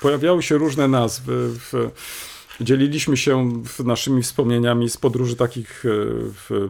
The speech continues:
bliższych i dalszych, to chciałbym zachęcić cię do sięgnięcia po książkę, która dopiero teraz zaczęła wchodzić do księgarni. Jest to książka Sławomira Szymańskiego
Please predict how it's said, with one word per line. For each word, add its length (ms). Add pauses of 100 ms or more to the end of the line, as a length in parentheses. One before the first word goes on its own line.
bliższych 500
i 40
dalszych, 420
to 280
chciałbym 280
zachęcić 400
cię 100
do 220 (220)
sięgnięcia 420
po 120
książkę, 460 (440)
która 240
dopiero 320
teraz 380
zaczęła 380
wchodzić 340
do 140
księgarni. 560
Jest 180
to 100
książka 380
Sławomira 480
Szymańskiego 840